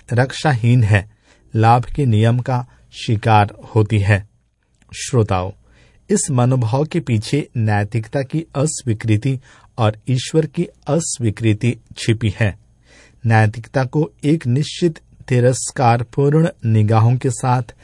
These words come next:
देखा जाने लगा है। यह मानव के लिए भी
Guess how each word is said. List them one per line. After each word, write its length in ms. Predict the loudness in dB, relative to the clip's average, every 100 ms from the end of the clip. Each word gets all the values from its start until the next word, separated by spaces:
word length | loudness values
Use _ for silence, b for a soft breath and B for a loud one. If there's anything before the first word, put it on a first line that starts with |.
| -6
देखा 440 | 0 2 2 -2 -2
जाने 400 | 2 2 4 4
लगा 300 | 2 2 2
है। 240 | 0 0 _ _ -2
यह 180 | 0
मानव 400 | 2 2 2 0
के 160 | -2 -2
लिए 220 | 0 0
भी 260 | 2 0